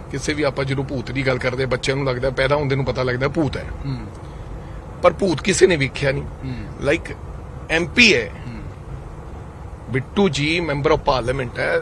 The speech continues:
Speaker 2: ਹਮ।
Speaker 1: ਬਹੁਤ ਵੱਡਾ ਚਿਹਰਾ ਸੀ, ਤਿੰਨ ਵਾਰੀ ਬਣਾਤੇ, ਲੇਕਿਨ ਕਿਸੇ ਨੇ ਵੇਖਿਆ ਤਾਂ ਹੈ ਨਹੀਂ।
Speaker 2: ਹਮ।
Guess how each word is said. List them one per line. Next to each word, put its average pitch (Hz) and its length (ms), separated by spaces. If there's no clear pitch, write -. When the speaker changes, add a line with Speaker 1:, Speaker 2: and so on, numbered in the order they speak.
Speaker 2:
ਹਮ। 135 100
Speaker 1:
ਬਹੁਤ 120 420
ਵੱਡਾ 120 240
ਚਿਹਰਾ 135 320
ਸੀ, 151 160
ਤਿੰਨ 151 260
ਵਾਰੀ 147 160
ਬਣਾਤੇ, 120 380
ਲੇਕਿਨ 208 260
ਕਿਸੇ 220 200
ਨੇ 226 80
ਵੇਖਿਆ 214 260
ਤਾਂ 240 80
ਹੈ 226 120
ਨਹੀਂ। 240 220
Speaker 2:
ਹਮ। 120 160